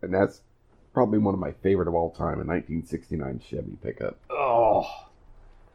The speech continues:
Speaker 2: awesome
Speaker 1: Wish I
Speaker 2: vehicle.
Speaker 1: still had it today, man. <laughs>
Speaker 2: And for, you know, forty thousand, you can buy it off
Speaker 1: Oh,
Speaker 2: Barrett
Speaker 1: yeah, yeah,
Speaker 2: Jackson
Speaker 1: yeah.
Speaker 2: and, yeah.
Speaker 1: <laughs> Barrett Jackson or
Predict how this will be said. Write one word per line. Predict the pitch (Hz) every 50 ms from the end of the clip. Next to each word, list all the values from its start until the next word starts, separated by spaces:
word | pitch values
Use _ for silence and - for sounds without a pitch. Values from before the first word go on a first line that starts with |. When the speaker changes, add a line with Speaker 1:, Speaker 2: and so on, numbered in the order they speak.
| - -
Speaker 2:
awesome | 98 92 90 - - -
Speaker 1:
Wish | 95 90
I | 85
Speaker 2:
vehicle. | 92 85 87 82
Speaker 1:
still | 87 87
had | 85 80 82 76
it | - -
today, | - 64 62 58 60
man. | 65 - - - - - - - - - _ -
<laughs> | - 185 180 - - - - - - - - - - - _ -
Speaker 2:
And | 123 131 131 -
for, | 127 123 117 110 113
you | 120
know, | 117
forty | 110 - - 135 131 123
thousand, | 123 117 110 117 110 110
you | 107 101 101
can | 113 117
buy | 117 117 117
it | 113
off | 117 117 113
Speaker 1:
Oh, | 113 110 107 104
Speaker 2:
Barrett | 101 104 104 104 95
Speaker 1:
yeah, | 98 104 98 95
yeah, | 95
Speaker 2:
Jackson | 95 92 92 95 92 90 90 87
Speaker 1:
yeah. | 90 147 147 -
Speaker 2:
and, | - -
yeah. | - - 123 - -
Speaker 1:
<laughs> | 196 - -
Barrett | - - 110 110 - -
Jackson | - 117 113 113 110 - - 104 101
or | 92 92 92